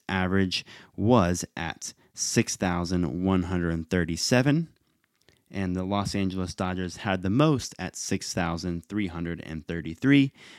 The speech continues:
with the Oakland Athletics the least at five thousand nine hundred and sixty-six.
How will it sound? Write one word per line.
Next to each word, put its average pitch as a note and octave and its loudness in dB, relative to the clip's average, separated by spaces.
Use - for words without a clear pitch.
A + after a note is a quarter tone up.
with G#2 4
the G2+ 4
Oakland F2+ -2
Athletics E2+ -6
the - -10
least G#2+ 4
at - -6
five G2+ 0
thousand E2+ -4
nine E2+ -2
hundred D#2+ -2
and E2 -6
sixty-six. - -8